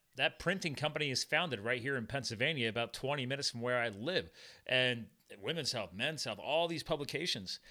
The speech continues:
I have friends that are editors for that company. They write Bicycling Magazine and everything else. And I'm like,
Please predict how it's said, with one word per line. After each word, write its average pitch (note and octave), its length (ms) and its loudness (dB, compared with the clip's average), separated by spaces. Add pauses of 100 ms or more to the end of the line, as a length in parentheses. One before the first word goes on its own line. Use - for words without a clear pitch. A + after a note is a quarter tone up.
(140)
I - 60 6
have E3 100 6
friends F3 280 4
that C3 100 4
are A2 120 0
editors C3+ 400 2
for - 180 -2
that D3 160 -2
company. D3 400 0
They G2+ 120 -4
write B2 260 0
Bicycling C#3+ 420 2
Magazine C#3 440 -2
and G2 100 -4
everything C3 260 -2
else. E3+ 220 0
And A2+ 100 -4
I'm A2 60 -2
like, A2 180 -2